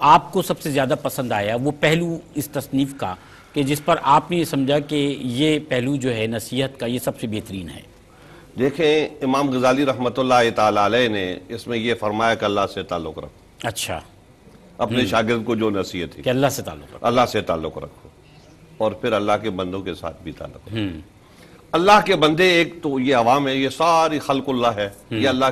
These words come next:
Speaker 2: کی مخلوق ہے،
Speaker 1: ہم۔
Speaker 2: ان سے بھی آپ نے معاملات کرنے
Speaker 1: اور ایک
Speaker 2: ہیں۔
Speaker 1: خاص بندے اللہ تعالیٰ کے۔
Speaker 2: اور ایک خاص اللہ کا بندہ ہے، اس سے بھی تعلق رکھنا ہے۔ تو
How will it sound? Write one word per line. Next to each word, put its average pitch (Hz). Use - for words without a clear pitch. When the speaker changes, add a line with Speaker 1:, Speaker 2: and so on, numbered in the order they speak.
Speaker 2:
کی 135
مخلوق 117
ہے، 95
Speaker 1:
ہم۔ 101
Speaker 2:
ان 143
سے 139
بھی 127
آپ 101
نے 104
معاملات 87
کرنے -
Speaker 1:
اور 131
ایک 139
Speaker 2:
ہیں۔ -
Speaker 1:
خاص 107
بندے 92
اللہ 85
تعالیٰ 80
کے۔ 147
Speaker 2:
اور 160
ایک 165
خاص 131
اللہ 107
کا 107
بندہ 85
ہے، 78
اس 233
سے 277
بھی 262
تعلق 151
رکھنا 107
ہے۔ 85
تو 180